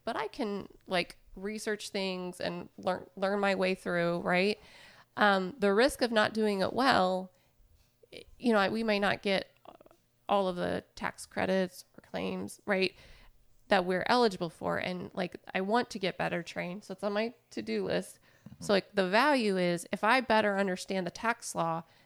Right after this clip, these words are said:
Speaker 1: then we can actually be more proactive at making choices to maximize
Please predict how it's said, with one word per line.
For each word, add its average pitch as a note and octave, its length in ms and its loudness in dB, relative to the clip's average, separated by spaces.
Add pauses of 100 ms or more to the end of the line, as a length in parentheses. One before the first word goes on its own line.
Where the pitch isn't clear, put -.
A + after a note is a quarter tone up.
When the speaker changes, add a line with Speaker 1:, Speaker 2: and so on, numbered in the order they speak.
Speaker 1:
then F#3+ 160 0
we A3+ 180 0
can A#3+ 180 -6
actually F#3 360 -4
be F3 180 -4
more F3+ 240 -2
proactive F3+ 720 0
at E3+ 120 0
making F3+ 360 -4
choices C4 640 -2
to F3 420 -2
maximize E3+ 1120 0